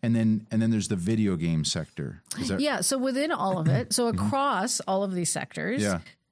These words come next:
Speaker 2: books, magazines, digital and interactive, film, there's the industry initiatives program. Within that,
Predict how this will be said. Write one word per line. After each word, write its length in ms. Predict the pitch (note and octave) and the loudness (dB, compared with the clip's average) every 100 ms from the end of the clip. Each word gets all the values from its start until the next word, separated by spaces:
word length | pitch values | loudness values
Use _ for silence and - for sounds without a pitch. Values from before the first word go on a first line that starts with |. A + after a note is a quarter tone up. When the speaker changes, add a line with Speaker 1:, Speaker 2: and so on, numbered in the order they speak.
| _ | _
Speaker 2:
books, 320 | F#3 A3 G#3+ G#3+ | -6 -4 -2 0
magazines, 840 | G3 G3 F#3 G3 F#3+ F#3 F3 - | 0 0 0 2 2 2 0 -2
digital 380 | - F#3+ F#3+ F#3+ | -4 -2 0 0
and 160 | F3+ | 0
interactive, 720 | E3+ F3+ F3 E3+ F#3 F3 E3+ E3 - _ _ _ | 0 0 -2 -2 -2 0 -2 -6 -14 _ _ _
film, 520 | G#3 F#3 F3+ F3 F3+ - _ _ _ _ _ - | -2 0 0 0 -2 -6 _ _ _ _ _ -4
there's 500 | G3 F#3+ F#3 F3 - | 0 2 0 0 -2
the 120 | F#3+ | -2
industry 720 | A#3 A#3+ A#3+ - G3+ F#3+ F#3 | 0 0 0 0 0 2 0
initiatives 460 | F#3 F#3+ F3+ G3 E3 | 2 0 0 -2 -2
program. 400 | F#3+ E3+ F3+ F3+ | -2 0 0 0
Within 260 | F#3 G#3+ | 0 2
that, 400 | G#3 F#3 F3+ - | 2 0 -2 -6